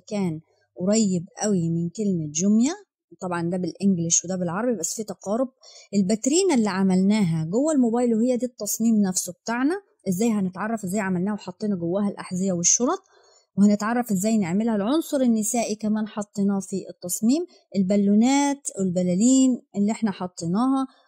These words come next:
وكمان الأكياس الشرائية على جنب الموبايل، والسحب المحطوطة كمان حوالين الموبايل والبنت والبنتين اللي هم، آه، العنصر النسائي معانا في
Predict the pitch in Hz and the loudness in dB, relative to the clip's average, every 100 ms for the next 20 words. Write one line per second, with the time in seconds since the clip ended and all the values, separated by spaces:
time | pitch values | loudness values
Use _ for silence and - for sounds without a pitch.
0 | - 214 247 240 202 208 214 214 214 - | -4 4 4 4 2 2 2 2 -2 -4
1 | 190 196 196 - - 196 196 190 - 190 | -4 -4 -4 -8 -6 -2 -2 -4 -2 0
2 | - 165 - 196 196 190 180 185 180 180 | 2 -2 -6 -2 -2 -2 -6 -6 -2 -2
3 | 170 170 180 175 - 190 170 123 85 _ | -2 0 -2 -2 -6 -4 -4 -6 -12 _
4 | _ _ - 190 - 262 - 233 226 - | _ _ -2 -2 0 -4 -2 -4 -4 -6
5 | 196 196 185 - - 190 180 185 180 _ | 0 0 0 -6 -6 -6 -4 -6 -6 _
6 | _ _ - 180 180 180 180 185 _ _ | _ _ 0 2 4 2 0 -4 _ _
7 | _ _ - 190 190 185 185 175 165 180 | _ _ -6 -2 2 2 2 0 0 -2
8 | 185 175 170 156 185 196 185 180 180 185 | 0 -2 -4 -2 0 0 -2 -4 -2 0
9 | 180 _ _ _ - 180 165 175 - 196 | -2 _ _ _ -4 0 4 2 2 0
10 | 190 180 175 175 185 185 180 185 180 _ | 0 -2 0 2 4 4 2 0 -4 _
11 | _ 170 170 165 165 - 170 202 202 196 | _ -2 0 0 -2 -4 0 0 0 0
12 | 180 180 - 208 180 175 185 185 175 185 | 2 2 2 2 4 4 4 2 0 -2
13 | 175 165 | 0 -2